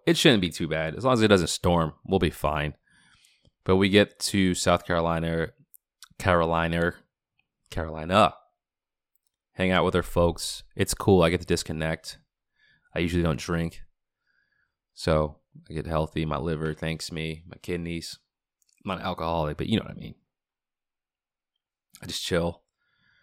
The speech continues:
It's peaceful. So I don't, I doubt I'll get a lot of work done.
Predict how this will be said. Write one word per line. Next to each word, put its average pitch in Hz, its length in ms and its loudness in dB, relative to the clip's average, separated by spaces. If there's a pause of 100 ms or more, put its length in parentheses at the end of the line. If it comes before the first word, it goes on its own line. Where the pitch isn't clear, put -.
(120)
It's - 80 -20
peaceful. 87 680 -4
So - 220 0
I 95 100 6
don't, 101 260 2
I 90 120 -4
doubt 95 260 2
I'll 95 80 4
get 85 140 0
a 82 40 -2
lot 78 140 -2
of 69 80 -6
work 78 220 -8
done. 76 260 -8